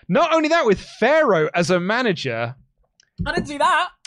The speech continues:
Speaker 1: Yeah, so it's, um, oh, that's a My Faction card
Speaker 2: Oh,
Speaker 1: thing.
Speaker 2: love
Speaker 1: Oh.
Speaker 2: that.
Speaker 1: And,
Speaker 2: Good
Speaker 1: uh,
Speaker 2: Pharaoh.
Speaker 1: and Mattel Cody Rhodes. One of my favorite things in two K twenty-three is they had Mattel John Cena as an unlockable, uh,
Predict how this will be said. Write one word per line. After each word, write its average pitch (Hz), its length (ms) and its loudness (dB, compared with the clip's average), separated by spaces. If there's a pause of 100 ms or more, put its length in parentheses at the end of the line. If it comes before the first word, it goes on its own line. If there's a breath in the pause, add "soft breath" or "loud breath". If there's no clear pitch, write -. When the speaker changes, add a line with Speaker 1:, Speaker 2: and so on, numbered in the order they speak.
(120)
Speaker 1:
Yeah, 151 360 0
so 156 180 0
it's, 143 260 -2
um, 139 520 0
oh, 160 80 2
that's 156 180 -2
a - 20 -4
My 147 220 -4
Faction 135 420 -10
card 107 320 -12
Speaker 2:
Oh, 107 40 -14
Speaker 1:
thing. 104 280 -12 (260)
Speaker 2:
love 104 320 -10
Speaker 1:
Oh. 95 40 -12
Speaker 2:
that. 92 160 -14 (380 soft breath)
Speaker 1:
And, 165 180 -4
Speaker 2:
Good 160 100 2
Speaker 1:
uh, 151 280 0
Speaker 2:
Pharaoh. 95 260 -6 (280)
Speaker 1:
and 185 220 -2
Mattel 190 440 0
Cody 175 280 -2
Rhodes. 139 260 0
One 180 120 -10
of 214 60 -12
my 165 80 -10
favorite 190 420 -12
things 160 240 -8
in 123 300 -10
two - 180 -10
K 131 140 -6
twenty-three 127 640 -8
is 127 140 -12
they 123 140 -8
had 127 300 -12
Mattel 131 440 -10
John 131 240 -10
Cena 127 320 -10
as 127 80 -8
an 123 80 -10
unlockable, 123 600 -10
uh, - 40 -16